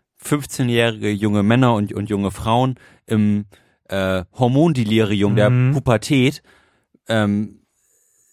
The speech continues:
Speaker 1: Entscheidungen treffen müssen, die sie vermutlich für den Rest ihres Lebens in irgendeiner Form tragen müssen, finde ich, ist schon,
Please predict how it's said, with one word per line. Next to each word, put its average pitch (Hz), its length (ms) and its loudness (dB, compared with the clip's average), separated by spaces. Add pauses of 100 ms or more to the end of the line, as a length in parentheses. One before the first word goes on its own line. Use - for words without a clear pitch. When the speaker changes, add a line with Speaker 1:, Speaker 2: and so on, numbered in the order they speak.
(520)
Speaker 1:
Entscheidungen 143 480 0
treffen 104 340 -2
müssen, 95 280 -2
die 104 180 0
sie 110 380 -4
vermutlich 117 420 0
für - 120 0
den 117 100 2
Rest 123 220 0
ihres 104 260 -4
Lebens 131 340 0
in 101 160 -4
irgendeiner 95 380 0
Form 95 220 -4
tragen 95 360 0
müssen, 101 260 -4
finde 113 260 0
ich, 110 100 -8
ist 107 120 -6
schon, 113 300 -2